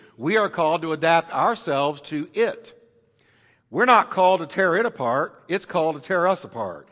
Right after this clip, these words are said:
and then put us back together. Now, we also looked at how the official canon of Scripture was developed. Now, let's just do a little bit of summarizing here, 'cause I want you to know what this means.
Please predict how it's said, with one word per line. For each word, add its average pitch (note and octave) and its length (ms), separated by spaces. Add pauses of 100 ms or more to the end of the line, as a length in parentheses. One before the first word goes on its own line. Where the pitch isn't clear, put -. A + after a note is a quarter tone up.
(140)
and C3 120
then E3+ 160
put E3+ 160
us C3+ 120
back C#3+ 240
together. G#2+ 440 (1300)
Now, D3+ 440 (500)
we E3 160
also G3+ 300
looked F#3+ 220
at F3+ 60
how F#3 200
the F3 140
official F3+ 380
canon B3 520
of C4 100
Scripture E3+ 480
was C#3+ 180
developed. F3+ 520 (240)
Now, D#3+ 100
let's A#3+ 160
just G#3+ 180
do A3 100
a - 20
little G3+ 180
bit G#3+ 80
of G#3 80
summarizing F3 640
here, E3 200 (200)
'cause C#3+ 80
I C#3 60
want F3 240
you G#3+ 80
to F3+ 40
know C#3+ 120
what C#3+ 120
this D3+ 160
means. C3+ 580